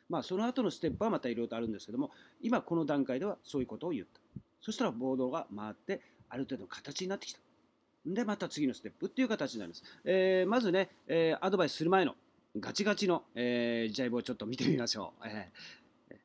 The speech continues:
セール的には四点五、ボード八リッターですね。まだまだジャイブ初級者です。えー、まだ半年ぐらいかな。ジャイブができるようになってきてね。おっと、落ちたってもう一回見てみましょ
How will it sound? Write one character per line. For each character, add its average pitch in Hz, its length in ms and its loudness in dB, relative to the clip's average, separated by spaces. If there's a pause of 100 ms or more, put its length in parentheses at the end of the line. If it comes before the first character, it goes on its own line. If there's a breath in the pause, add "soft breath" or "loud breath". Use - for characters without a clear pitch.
セ - 400 0
ー - 20 2
ル 185 80 2
的 196 220 0
に - 60 4
は 107 40 2
四 139 240 2
点 131 160 2
五、 120 140 2
ボ 120 160 -2
ー - 20 2
ド 131 60 0
八 - 280 -4
リ 214 100 -2
ッ - 20 -4
タ 220 80 2
ー - 20 2
で 120 60 -2
す 117 40 -4
ね。 170 220 2 (300)
ま 127 160 -2
だ 165 80 0
ま 151 100 2
だ 131 140 4
ジ 113 100 0
ャ 131 40 4
イ - 20 2
ブ 131 100 4
初 107 180 -6
級 180 200 0
者 185 100 0
で 131 120 -2
す。 - 120 -16 (260)
え 98 260 -6
ー、 - 20 -4
ま 127 100 0
だ 110 80 -2
半 120 220 -2
年 160 180 -4
ぐ 214 60 0
ら 247 80 4
い - 20 -2
か 180 80 -2
な。 196 220 -2 (160)
ジ - 120 -4
ャ 120 40 2
イ 120 40 2
ブ 123 60 0
が 120 80 2
で 113 100 0
き 123 120 -2
る 120 40 2
よ 120 60 2
う - 40 2
に - 20 0
な 110 60 -2
っ - 20 -18
て - 80 -16
き - 80 -8
て 127 80 -4
ね。 165 160 -4 (560 soft breath)
お 101 200 -2
っ 139 120 -4
と、 139 120 -6
落 135 120 -2
ち - 60 -4
た 90 460 -4
っ - 20 -20
て - 80 -14
も 107 140 -4
う - 20 -2
一 113 60 -6
回 - 180 -8
見 113 80 0
て 104 80 -8
み 110 100 -2
ま 101 80 -4
し 104 120 -10
ょ 90 280 -8